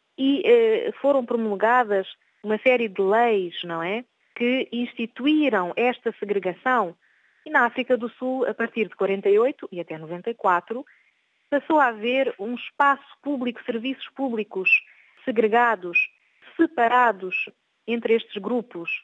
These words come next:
a circulação para os negros era restrita,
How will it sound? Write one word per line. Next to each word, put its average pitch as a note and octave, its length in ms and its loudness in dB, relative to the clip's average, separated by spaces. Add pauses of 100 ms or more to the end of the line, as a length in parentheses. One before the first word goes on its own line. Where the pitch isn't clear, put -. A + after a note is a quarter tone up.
(300)
a G3+ 100 -4
circulação A#3 800 0
para G#3 200 0
os G3+ 80 -2
negros G#3+ 320 -2
era G#3 180 4
restrita, F3+ 880 -6